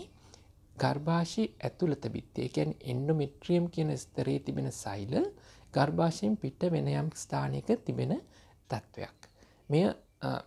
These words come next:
අසාමාන්‍ය තත්ත්වයක්. ඒ කියන්නේ සාමාන්‍ය ගර්භාෂයෙන් ඇතුළත බිත්තියේ සෛල වෙනත් ස්ථානයක පිහිටන්නේ නැහැ.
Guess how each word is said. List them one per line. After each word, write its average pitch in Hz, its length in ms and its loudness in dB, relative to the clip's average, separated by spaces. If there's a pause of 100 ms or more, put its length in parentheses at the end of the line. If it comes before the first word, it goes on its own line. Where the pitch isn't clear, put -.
(160)
අසාමාන්‍ය 120 640 -2
තත්ත්වයක්. 127 480 -6
ඒ 143 100 -12
කියන්නේ 131 220 -6
සාමාන්‍ය 160 500 0
ගර්භාෂයෙන් 139 720 0 (220)
ඇතුළත - 420 -4
බිත්තියේ 127 340 -6
සෛල 117 260 -4
වෙනත් 131 380 -2
ස්ථානයක 123 480 -6
පිහිටන්නේ 135 440 -4
නැහැ. 117 260 -2